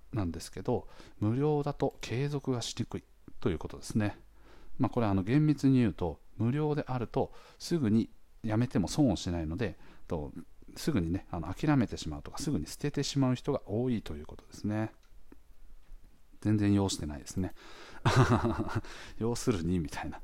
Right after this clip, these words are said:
<laughs> はい、言いましたが、あの、逆に長くなりましたというね、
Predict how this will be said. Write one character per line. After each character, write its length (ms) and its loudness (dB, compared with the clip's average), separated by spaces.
<laughs> 140 -18
は 1200 -2
い、 80 -6
言 100 0
い 20 2
ま 100 -2
し 60 -8
た 120 -8
が、 180 -2
あ 40 -2
の、 140 -4
逆 300 0
に 60 4
長 200 0
く 80 -2
な 120 0
り 80 -2
ま 120 -2
し 60 -8
た 120 -2
と 120 -4
い 100 -10
う 80 -8
ね、 180 -4